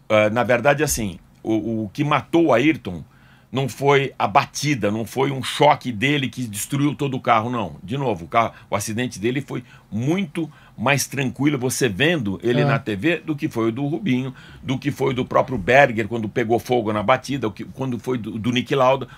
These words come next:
Speaker 1: Ele foi muito mais suave, vamos dizer assim, olha, plasticamente.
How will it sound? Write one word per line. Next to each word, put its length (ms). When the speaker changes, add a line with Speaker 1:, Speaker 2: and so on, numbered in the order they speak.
Speaker 1:
Ele 280
foi 180
muito 420
mais 240
suave, 800
vamos 220
dizer 160
assim, 320
olha, 280
plasticamente. 960